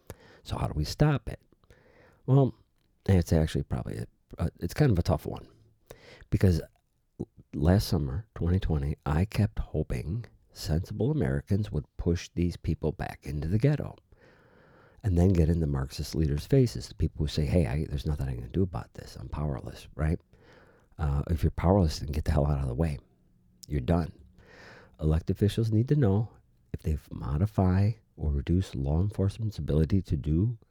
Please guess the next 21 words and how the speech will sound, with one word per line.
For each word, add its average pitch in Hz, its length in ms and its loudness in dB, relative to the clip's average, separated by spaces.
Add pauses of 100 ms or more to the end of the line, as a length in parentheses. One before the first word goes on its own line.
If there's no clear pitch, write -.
(220)
its - 120 -8
job, 165 380 -2 (420)
there 69 120 2
will 71 60 2
be 85 120 2
consequences. - 880 -2 (440)
The - 80 -6
problem 196 360 4
is 82 300 2 (160)
the 98 140 6
enemy, 80 500 4
the - 80 -2
Marxists, 76 640 0 (240)
the - 100 -4
violent 73 380 0
criminals, 69 640 -4 (840)
um, 67 460 -4 (1080)
have 107 120 8
already 107 220 10
shown 117 280 4
that 85 160 4